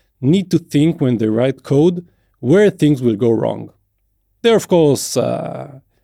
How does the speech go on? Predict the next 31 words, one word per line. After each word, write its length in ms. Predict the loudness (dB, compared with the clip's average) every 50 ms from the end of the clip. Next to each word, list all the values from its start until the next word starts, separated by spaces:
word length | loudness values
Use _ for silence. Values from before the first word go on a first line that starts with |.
| _ _ _
handle 400 | -2 0 2 2 4 4 4 4
their 240 | 2 2 0 0 0
errors 400 | 0 0 2 2 2 0 -2 -4
properly, 760 | -4 -4 -4 -4 -2 -2 -2 0 0 0 0 0 0 -2 -2
they 200 | -2 -2 -4 -4
try 360 | -6 -8 -6 -4 -4 -4 -4
and 180 | -4 -4 -4
they 120 | -4 -4 -6
catch, 500 | -6 -8 -8 -6 -6 -8 -10 -12 -16 -16 _ _ _ _ _ _ _ -12
but 480 | -4 -2 0 2 2 0 0 -2 _ _ _ _ _ -16
they 280 | -10 -6 -2 -2 0
also 560 | 2 2 2 0 0 0 0 2 4 4 2 0
think 320 | 0 0 0 0 0 -2 _ _ _ -4
to 100 | -2 0
themselves, 640 | 0 0 0 0 0 0 2 0 0 -2 -6 -14 -14 _ _ _ _ _ _ _ _ _ _ -2
"Maybe 340 | 0 2 4 4 4 4
something 640 | 2 0 -2 -2 0 0 0 0 0 2 2 2 4 4
will 160 | 2 2 2
go 160 | 2 2 2
wrong 460 | 4 4 4 2 2 2 0 -2 -4 -2
here 320 | 0 2 2 2 0 -4 -6
in 120 | -4 0 0
this 180 | 0 0 -2
line. 240 | -8 -12 -12 -16 -20 _ _ _ _ _ _ _ _ -8 -8
Okay, 240 | -6 -6 -6 -8
let 180 | -6 -4 -2 0
me 160 | 0 0 0
add 280 | 0 0 -2 0 0 0
a 40 | 0
log 280 | 2 2 2 2 0
line. 280 | -4 -8 -8 -12 -16